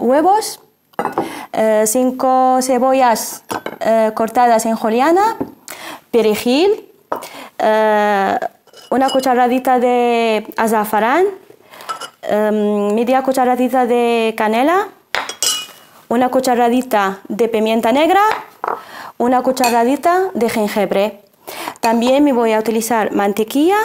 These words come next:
es cien gramos, es para fu-, eh, tenemos que fundirla luego. Me voy a, a untar con ella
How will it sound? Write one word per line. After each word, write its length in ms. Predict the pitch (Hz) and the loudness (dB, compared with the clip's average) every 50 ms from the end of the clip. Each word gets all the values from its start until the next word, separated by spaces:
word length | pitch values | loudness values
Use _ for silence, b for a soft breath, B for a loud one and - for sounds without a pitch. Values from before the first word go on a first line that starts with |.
| 453 - - - | -4 -6 -6 -4
es 160 | 196 208 202 | -4 -4 -4
cien 320 | - - - 233 226 220 | -4 -4 -2 -2 0 0
gramos, 560 | 220 220 240 269 302 339 370 403 427 - - - - - | 0 2 2 2 4 4 2 2 0 -4 -8 -10 -8 -6
es 140 | - 220 226 | -4 -4 -2
para 220 | 226 240 233 226 | 0 0 2 0
fu-, 220 | 226 - 233 220 | 0 0 0 0
eh, 340 | 226 208 208 202 202 196 - - | 0 2 2 2 2 0 0 0
tenemos 360 | 226 220 226 247 247 240 - | -2 0 0 0 0 0 -2
que 100 | - 247 | -2 -2
fundirla 480 | 240 240 226 226 220 233 220 240 226 | 0 0 0 0 0 0 0 2 2
luego. 400 | 226 240 269 302 320 381 415 440 B B B B B B | 2 4 4 4 4 4 2 2 B B B B B B
Me 100 | 220 214 | -2 0
voy 220 | 202 220 220 226 226 | 2 2 2 4 4
a, 560 | 220 220 220 220 214 214 214 214 - - - | 2 2 2 2 2 2 2 0 -2 -2 -2
a 260 | - - 226 220 220 220 | -2 0 0 2 2 0
untar 380 | 220 220 220 226 240 220 214 | 0 0 0 0 0 0 0
con 180 | 220 233 226 233 | 0 0 0 0
ella 380 | 233 233 226 214 196 185 196 | 2 2 2 2 2 0 -2